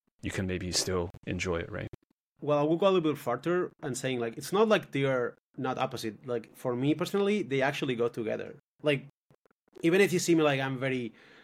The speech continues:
Speaker 2: you know, tense, like, in a high pressure situation, I'm actually having a lot of fun. Like, those t-, times I'm just walking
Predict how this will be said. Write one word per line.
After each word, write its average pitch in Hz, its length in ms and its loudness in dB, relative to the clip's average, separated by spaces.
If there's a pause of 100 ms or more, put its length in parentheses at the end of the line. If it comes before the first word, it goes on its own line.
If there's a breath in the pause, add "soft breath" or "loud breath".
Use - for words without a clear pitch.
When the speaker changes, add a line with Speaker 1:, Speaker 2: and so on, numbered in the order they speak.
Speaker 2:
you 131 100 2
know, 120 300 2 (260)
tense, 120 340 0
like, 110 260 -4 (260)
in 127 200 -8
a 123 40 -4
high 135 120 2
pressure 131 200 -4
situation, 139 600 -2
I'm 135 140 -4
actually 202 300 0
having 160 260 0
a - 20 -2
lot 143 200 -4
of - 60 -10
fun. 113 380 -2 (440 soft breath)
Like, 139 160 2
those 165 220 2
t-, 143 100 -2 (160)
times 143 400 2
I'm 143 300 2
just 151 260 0
walking 180 640 2